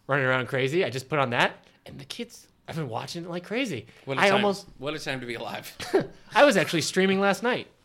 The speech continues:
Speaker 1: I was
Speaker 2: Good.
Speaker 1: twitching last night. I was playing both
Speaker 2: Go ahead.
Speaker 1: F T L, Faster Than Light,
Speaker 2: Go ahead and
Speaker 1: and
Speaker 2: plug your
Speaker 1: Prison
Speaker 2: Twitch.
Speaker 1: Architect.
Speaker 2: What is, how do people
Speaker 1: Well, you
Speaker 2: find
Speaker 1: can find
Speaker 2: you?
Speaker 1: me anywhere online
Speaker 2: Yeah.
Speaker 1: for Dusk versus Tweak.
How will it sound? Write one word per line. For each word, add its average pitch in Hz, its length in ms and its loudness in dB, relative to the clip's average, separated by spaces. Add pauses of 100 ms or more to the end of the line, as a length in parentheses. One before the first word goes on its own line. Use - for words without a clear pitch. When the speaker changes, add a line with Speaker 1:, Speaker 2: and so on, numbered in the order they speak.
(360)
Speaker 1:
I 202 80 2
was 214 100 4
Speaker 2:
Good. - 120 6
Speaker 1:
twitching 156 200 0
last 160 180 0
night. 196 220 2
I 160 140 2
was 156 120 2
playing 156 420 0
both 147 180 2
Speaker 2:
Go 151 140 6
ahead. 139 260 4
Speaker 1:
F 107 80 -4
T 170 120 2
L, 156 380 4 (200)
Faster 160 300 4
Than 147 140 0
Light, 151 400 2 (140)
Speaker 2:
Go 151 180 8
ahead 160 240 8
and 139 80 4
Speaker 1:
and 139 80 0
Speaker 2:
plug 127 240 6
your 135 100 -2
Speaker 1:
Prison 175 280 6
Speaker 2:
Twitch. 160 80 2
Speaker 1:
Architect. 139 380 0
Speaker 2:
What 131 100 6
is, 120 120 2
how 135 140 4
do 147 80 2
people 139 220 -2
Speaker 1:
Well, 349 80 6
you - 60 6
Speaker 2:
find 349 100 6
Speaker 1:
can 208 40 0
find 202 220 8
Speaker 2:
you? 139 60 0
Speaker 1:
me - 100 -6
anywhere 165 420 6
online 120 440 2
Speaker 2:
Yeah. 120 160 2
Speaker 1:
for 120 60 0
Dusk 135 360 2
versus 135 380 0
Tweak. 185 320 4